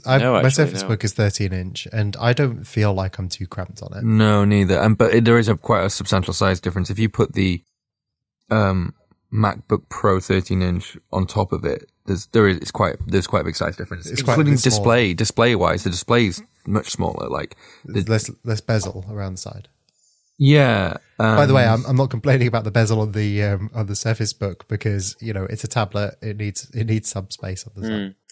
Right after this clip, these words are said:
Speaker 1: But there is, there is a bit of a bezel on it.
Speaker 2: I mean, the, it's definitely got smaller though. And I was just gonna say that obviously when we, we, uh, Jules, we compared my iPad Pro and the, the, just the tablet part of the Surface Book, and they were pretty much the same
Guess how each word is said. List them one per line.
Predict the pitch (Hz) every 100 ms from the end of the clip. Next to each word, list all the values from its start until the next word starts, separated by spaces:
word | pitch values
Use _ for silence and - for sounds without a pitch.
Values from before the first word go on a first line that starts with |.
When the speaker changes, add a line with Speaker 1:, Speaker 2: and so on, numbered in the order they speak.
| _ _ _
Speaker 1:
But | 117
there | 107 110
is, | 95 98
there | 104
is | 98
a |
bit | 90 95
of |
a | 92
bezel | - 95 - -
on | -
it. | _ _ _ 131
Speaker 2:
I |
mean, | 143 135
the, | 151 147 143 135 - _ -
it's | 139
definitely | 175 151 120
got | 90
smaller | - 107 104 92
though. | 85 85 98 _ _ - 120
And |
I | 131
was | 135
just | 123
gonna | 120
say | 135
that | 117 101
obviously | 123 120 131
when | 113 117
we, | 120 117
we, | 87 123 120 - - -
uh, | 107 101
Jules, | - 95 92 110
we | 110
compared | 113 107 110
my | 98 98 95
iPad | 90 -
Pro | - 104 101 90 85
and | - 90 87 87 90
the, | 90 87 87 85 - _ _ _ _ _
the, | 92 87 85
just | - 107
the | 101
tablet | - 104 98 98 -
part | 92 87 71
of | 87
the | 87 85
Surface | - 85 90 -
Book, | 85 -
and | 90
they | 92
were | 87
pretty | - 90
much | 92 92
the | -
same | - 92 87 87